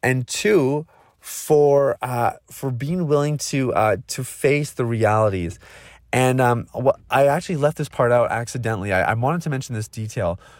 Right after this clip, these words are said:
The first time that I asked Bob, you know, "Why, why do you, th-, um," I, what did I ask him? "Why, why would you wait?"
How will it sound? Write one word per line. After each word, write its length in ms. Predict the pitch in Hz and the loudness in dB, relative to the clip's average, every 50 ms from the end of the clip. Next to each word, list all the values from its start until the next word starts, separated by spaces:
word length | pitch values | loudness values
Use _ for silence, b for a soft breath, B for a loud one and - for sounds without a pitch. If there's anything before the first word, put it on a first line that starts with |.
| B B B B B - | B B B B B -12
The 80 | 131 | -12
first 320 | - - - 196 240 240 - | -12 -4 -2 -2 -2 -2 -4
time 220 | - 202 175 165 | -4 -2 -2 2
that 120 | 151 147 131 | 2 2 2
I 100 | 127 120 | 2 0
asked 420 | - - 113 117 123 139 - - | -2 -2 -2 -2 -2 -4 -6 -4
Bob, 300 | - 117 110 107 104 104 | -2 0 2 2 0 -2
you 160 | 117 123 131 135 | -4 -8 -6 -4
know, 100 | 131 123 | -4 -4
"Why, 800 | 92 76 104 113 110 113 127 127 131 139 156 165 170 165 156 - - | -4 -6 -8 -10 -8 -8 -8 -10 -8 -6 -4 -4 -2 -4 -4 -6 -10
why 800 | - - - - - - - 110 113 117 120 120 127 139 160 170 | -16 -18 -18 -16 -16 -16 -14 -12 -6 -6 -4 -2 0 -2 -2 0
do 80 | 156 | -2
you, 180 | 165 165 165 165 | -2 -2 -2 -4
th-, 340 | 160 - - - - - - | -6 -8 -18 -20 -20 -12 -4
um," 440 | - 110 113 110 107 107 110 113 - _ _ _ _ _ - B B B B B B B B B B B - | -2 -2 0 0 -2 -4 -6 -8 -10 _ _ _ _ _ -20 B B B B B B B B B B B -2
I, 160 | 120 135 131 | 0 0 0
what 220 | - 120 127 156 | 0 0 -2 0
did 100 | 170 170 | 0 2
I 80 | 160 139 | 2 2
ask 380 | - 110 113 110 113 - - | 2 2 0 0 -2 -6 -10
him? 340 | - - 101 85 87 98 107 - _ _ _ 117 113 117 | -8 -6 -6 -6 -6 -8 -10 -14 _ _ _ -12 -8 -6
"Why, 400 | 131 135 165 180 190 190 185 170 B B B B B B B B B | -4 -2 0 0 0 -2 -2 -6 B B B B B B B B B
why 440 | - 123 120 120 147 160 196 214 202 | -8 -6 -2 0 2 2 2 2 2
would 220 | 185 170 160 143 | 2 0 -2 0
you 160 | 139 156 151 | -2 -2 -2
wait?" 400 | 123 120 131 123 104 87 87 - | 0 2 2 2 2 0 -4 -8